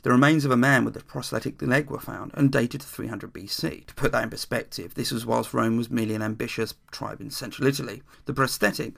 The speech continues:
was for the lower leg and had supports which hopefully gave its user more comfort. Prosthetics really come to the fore with a chap called Marcus Sergius Silvus. Marcus had quite an adventurous time of it,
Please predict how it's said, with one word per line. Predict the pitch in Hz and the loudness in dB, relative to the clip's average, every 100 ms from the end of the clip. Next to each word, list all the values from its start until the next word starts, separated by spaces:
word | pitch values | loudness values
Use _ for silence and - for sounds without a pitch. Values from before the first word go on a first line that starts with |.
| - | -4
was | 131 - | -4 2
for | |
the | 147 | 4
lower | 139 139 131 | 4 2 2
leg | 147 143 127 | 0 0 -4
and | 127 | -4
had | 123 | -2
supports | 135 139 175 143 - | -2 0 0 0 -4
which | - | -8
hopefully | - - - 123 | -4 -6 -4 -4
gave | 127 117 | -4 -4
its | 123 - - | -8 -12 -14
user | - 123 123 117 | -6 -4 -2 -4
more | 110 | -6
comfort. | - 190 - - - _ - | -2 0 -2 -6 -14 _ -6
Prosthetics | 170 143 143 147 | -2 -2 -2 2
really | 175 160 | 4 4
come | 117 113 113 | 0 -2 -4
to | |
the | - | -6
fore | - 110 107 | -8 -6 -6
with | - 120 | -4 -4
a | - | -4
chap | 120 113 - | -4 -6 -6
called | 120 113 | -6 -2
Marcus | 127 135 139 143 139 - - _ | 4 4 4 2 -2 -6 -16 _
Sergius | - 127 113 117 113 | -2 2 2 2 -2
Silvus. | - 156 117 - - - | 2 2 2 -4 -14 -10
Marcus | - 175 190 123 - | 2 4 4 0 -4
had | 117 | -6
quite | - 135 | -2 0
an | 117 | 2
adventurous | 113 117 120 123 - | 0 -2 -4 -8 -6
time | 127 123 | -4 -2
of | 110 | -4
it, | 101 | -10